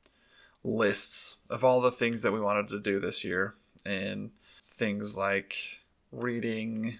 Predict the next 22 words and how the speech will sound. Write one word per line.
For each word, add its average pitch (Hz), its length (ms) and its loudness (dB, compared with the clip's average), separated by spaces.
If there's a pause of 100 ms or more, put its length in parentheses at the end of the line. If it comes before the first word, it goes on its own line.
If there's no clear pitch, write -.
(120)
fifty - 600 2
books 110 640 4
or 113 280 0
reading 120 520 -2
a 92 100 0
thousand 104 680 0
pages, 98 920 0 (360)
uh, 92 460 0
were, 95 500 2 (600)
those 123 200 8
were 117 100 2
the 117 100 2
kinds 113 340 -2
of 107 100 0
goals 107 340 4
that 110 100 6
we 117 120 2
would 113 140 -2
set 113 340 2 (540)
as 131 180 6
a 113 60 4
kid. 117 720 0